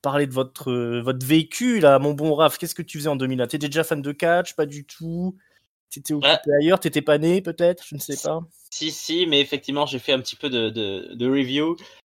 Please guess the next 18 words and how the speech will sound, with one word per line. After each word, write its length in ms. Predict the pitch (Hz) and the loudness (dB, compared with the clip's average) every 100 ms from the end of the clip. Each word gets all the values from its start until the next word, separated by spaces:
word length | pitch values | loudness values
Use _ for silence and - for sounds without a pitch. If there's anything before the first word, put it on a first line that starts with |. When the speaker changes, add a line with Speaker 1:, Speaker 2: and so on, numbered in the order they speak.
| _ 120 | _ 2
Speaker 2:
Euh, 260 | 123 120 | 4 4
ça 160 | 120 127 | 6 6
va 60 | 120 | 6
pas 400 | 139 139 131 127 | 6 4 4 0
nous 120 | 123 | 4
rajeunir. 440 | 123 117 135 156 | 2 2 -2 0
Non, 200 | 135 160 | -2 -4
je 140 | 120 113 | -6 -8
n'étais 240 | 107 - | -8 -4
pas 120 | 147 | 0
fan 200 | 147 139 | 0 0
de 80 | 123 | -2
catch. 480 | - 139 165 - - | 2 4 4 2 -6
J'étais 320 | 113 131 - | -4 -4 -2
en 80 | 131 | -2
C 180 | - 190 | 0 0
M 180 | 170 120 | 0 0
deux. 260 | 120 139 | -2 -2